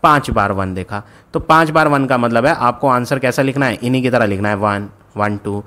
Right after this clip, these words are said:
वन, टू, थ्री, वन, टू, थ्री, फ़ोर। तो इन्हीं की तरह लिखना है, तो वन, टू, थ्री, फ़ोर, फ़ाइव, ये पाँच बार वन आ रहा था, तो इसका मतलब आंसर क्या होगा? वन, टू, थ्री, फ़ोर, फ़ाइव, फ़ाइव डिजिट का नंबर बनाना है। अब इसकी बारी है, इसमें कितने वन है? वन, टू,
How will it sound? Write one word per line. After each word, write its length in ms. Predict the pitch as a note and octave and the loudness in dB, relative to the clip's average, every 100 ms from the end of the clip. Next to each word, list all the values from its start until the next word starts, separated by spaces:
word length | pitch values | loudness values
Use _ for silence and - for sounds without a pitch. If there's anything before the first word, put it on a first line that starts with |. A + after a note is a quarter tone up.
| - _ - | -16 _ -4
वन, 140 | G#2 | 0
टू, 120 | G#2 | 0
थ्री, 300 | G2+ G#2 G2+ - - - | 0 -2 -4 -6 -12 -4
वन, 120 | A2 | 0
टू, 80 | G#2 | 0
थ्री, 140 | G2 G2 | 0 -2
फ़ोर। 200 | G#2 A2+ | -2 0
तो 100 | C#3+ | 2
इन्हीं 180 | D#3 | 4
की 40 | D3 | 2
तरह 140 | C#3 | 2
लिखना 240 | G#2+ G2+ G2+ | 0 -2 -4
है, 80 | G#2 | -4
तो 100 | G#2+ | -4
वन, 400 | G2+ A2+ A#2+ B2 - | -2 0 -2 -4 -6
टू, 300 | A#2 A#2+ B2+ B2 | -4 -2 -4 -4
थ्री, 320 | A2+ A#2 B2+ | -4 -2 -4
फ़ोर, 340 | - A2 A2+ | -6 -4 -4
फ़ाइव, 340 | A2+ B2 G#2 F#2 - - - | -4 -4 -4 -6 -12 -16 0
ये 100 | C#3 | 0
पाँच 360 | - C3+ D3 C#3+ | 4 4 4 2
बार 240 | C#3 C#3+ | 2 4
वन 220 | B2+ B2 A2+ | 4 2 2
आ 80 | |
रहा 120 | A2 A2+ | 0 0
था, 100 | D#3+ | 0
तो 80 | |
इसका 240 | C#3+ - B2+ | -2 -2 -2
मतलब 240 | A#2 B2 | 0 0
आंसर 300 | A2+ G#2+ A2+ | -2 -2 -4
क्या 140 | A2+ A2 | -2 0
होगा? 180 | A#2 | 0
वन, 240 | C#3+ A#2+ A#2 | 0 -2 -4
टू, 160 | A#2+ | -6
थ्री, 180 | A#2 A2+ | -6 -6
फ़ोर, 220 | G#2+ B2 | -4 -4
फ़ाइव, 320 | C#3 B2+ F#2+ - - - | -2 -2 -4 -6 -12 -4
फ़ाइव 180 | B2 A#2+ | 0 0
डिजिट 260 | A2 G#2+ | -2 -4
का 140 | A2+ G2 | -2 -4
नंबर 260 | F#2 F2+ | -2 -6
बनाना 280 | F2 F2+ F#2+ | -6 -8 -8
है। 100 | A2 - - - - | -12 -16 -20 -16 0
अब 180 | C#3+ C#3+ | 0 2
इसकी 240 | C3 - C3+ | -2 0 2
बारी 260 | B2+ B2+ | 4 2
है, 120 | B2+ C3 - - | -2 -8 -16 -10
इसमें 240 | C#3+ D3+ D3+ | -2 0 0
कितने 240 | D3+ D3+ | 2 2
वन 200 | D3 C#3+ | 2 2
है? 120 | D3 D3 G#2 | 0 -4 -4
वन, 340 | G#2+ A2+ B2 A#2+ A#2 | 0 0 -2 -8 -8
टू, 260 | A2+ A#2+ | -6 -6